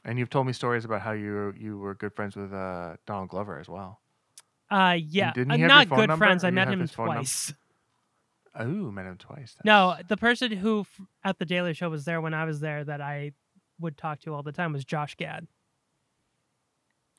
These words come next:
Speaker 1: Oh, that's cool. I didn't know that.
Speaker 2: Yeah. Yeah, it was snowing
Speaker 1: So
Speaker 2: one time, and I asked if he wanted to build a snowman. Uh,
Speaker 1: I was gonna say, are you and Olaf? Uh, does Olaf still like,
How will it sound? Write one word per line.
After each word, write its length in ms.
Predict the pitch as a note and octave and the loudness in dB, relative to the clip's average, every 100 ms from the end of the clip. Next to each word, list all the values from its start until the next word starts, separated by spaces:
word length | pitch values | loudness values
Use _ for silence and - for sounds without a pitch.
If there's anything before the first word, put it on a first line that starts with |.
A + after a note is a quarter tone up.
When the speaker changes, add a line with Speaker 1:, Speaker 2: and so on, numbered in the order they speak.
| - | 4
Speaker 1:
Oh, 300 | C4 D#4+ B3+ | 10 12 10
that's 200 | G3 C4+ | 8 4
cool. 600 | - D#3+ B2+ C3 G#3+ B3 _ _ _ _ _ - | 0 0 4 4 4 0 _ _ _ _ _ 2
I 80 | - | 6
didn't 160 | B3 C4 | 6 8
know 120 | E3+ | 8
that. 380 | F3 C#4+ C4 C#4+ | 10 10 8 6
Speaker 2:
Yeah. 160 | F#3+ D3 _ _ _ _ _ _ _ _ _ _ _ _ _ _ _ _ | 0 -2 _ _ _ _ _ _ _ _ _ _ _ _ _ _ _ _
Yeah, 120 | C4+ | 2
it 20 | |
was 100 | C4+ | 2
snowing 320 | - - A#3 C4 | 0 4 8 10
Speaker 1:
So 160 | D#3 | 10
Speaker 2:
one 140 | C#3+ C4+ | 8 6
time, 300 | A3 B3+ C4 | 6 6 6
and 80 | A3+ | 2
I 60 | F#3+ | 4
asked 220 | G#3 G#3+ | 2 0
if 80 | G#3+ | -2
he 80 | |
wanted 320 | G3 F#3+ G3+ G3+ | 0 -2 -2 -4
to 80 | |
build 260 | D3+ F3+ F#3 | -2 -2 -2
a 60 | D#3 | -4
snowman. 540 | - E3 F3 G3+ G3+ - _ G3 | -6 -4 -4 -6 -8 -12 _ -6
Uh, 160 | - F3+ - - | 0 0 0 2
Speaker 1:
I 80 | E3+ | 4
was 100 | E3+ | 4
gonna 100 | F#3 | 4
say, 20 | D#3 | 4
are 40 | C#3+ | 4
you 200 | E3+ G3+ | 6 6
and 100 | E3+ | 6
Olaf? 460 | D3 F#3+ G#3+ A3+ | 6 6 6 6
Uh, 140 | D#3 C#3 B2 - - | 0 -4 -6 -20 -12
does 180 | C3 B2 | -8 -2
Olaf 400 | C3+ D#3 D#3 D3 | 0 6 6 6
still 220 | - D3+ | 0 -4
like, 440 | D3 C3 A#2 A#2 | 0 0 -2 -4